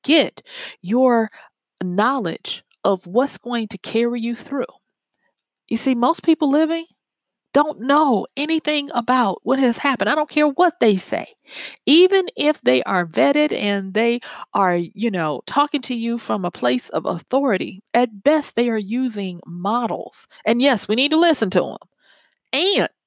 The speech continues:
you need to listen to that inner voice of you, because nobody can be better at being you than you.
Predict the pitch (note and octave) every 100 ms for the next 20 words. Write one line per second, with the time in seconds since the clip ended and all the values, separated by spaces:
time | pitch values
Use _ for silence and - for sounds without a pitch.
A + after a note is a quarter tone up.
0 | _ _ _ _ - A#3+ C4+ C#4 A#3 G#3+
1 | A3+ G#3+ G#3 A3 G3 G#3 - G3 G3 G3
2 | G3 F3+ F3 F#3 - E3+ A#3 G3 - F#3
3 | A3 F3+ D#3+ D#3+ F#3 G#3+ B3+ B3 B3 A#3+
4 | - E3+ F3+ D#3+ F#3 G#3 G#3 F#3+ G3 F#3+
5 | F#3+ G3 G#3+ A3+ A3 A#3 B3